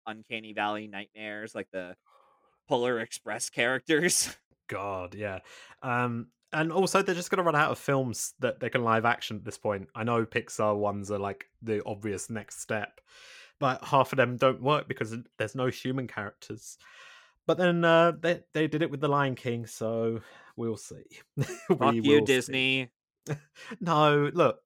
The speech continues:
Speaker 2: I think Disney can still do good stuff, but
Speaker 1: I
Speaker 2: they need to really refocus at the minute.
Speaker 1: They, they need to stop doing these shitty live action remakes and just piss off. Just
Speaker 2: Go
Speaker 1: do
Speaker 2: ba-,
Speaker 1: something
Speaker 2: go back,
Speaker 1: else.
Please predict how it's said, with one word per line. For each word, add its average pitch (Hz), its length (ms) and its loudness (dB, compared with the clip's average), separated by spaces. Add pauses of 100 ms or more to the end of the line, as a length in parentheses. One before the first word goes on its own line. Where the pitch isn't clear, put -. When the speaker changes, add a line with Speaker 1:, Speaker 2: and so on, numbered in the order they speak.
Speaker 2:
I 156 140 6
think 156 280 -2
Disney 143 300 0
can 127 280 2
still 127 220 0
do 123 160 -4
good 135 160 -4
stuff, - 420 -4 (400)
but 110 240 0
Speaker 1:
I 95 120 -12 (140)
Speaker 2:
they 127 80 -2
need 123 180 0
to 127 100 -4
really 110 420 0
refocus - 920 -10
at 107 100 -6
the 92 60 -12
minute. 95 260 -10
Speaker 1:
They, 151 240 8
they 160 160 6
need 180 180 0
to 202 80 0
stop 147 380 6
doing 143 260 2
these 131 340 -2
shitty 135 520 0
live 120 220 4
action 113 380 0
remakes 101 760 -8 (120)
and 107 180 -12
just 104 380 -8 (580)
piss - 280 -6
off. 92 300 -6
Just 120 200 -6
Speaker 2:
Go 202 80 4
Speaker 1:
do 254 40 4
Speaker 2:
ba-, - 20 -2
Speaker 1:
something 110 320 -2
Speaker 2:
go 104 60 -2
back, 104 160 0
Speaker 1:
else. - 260 -8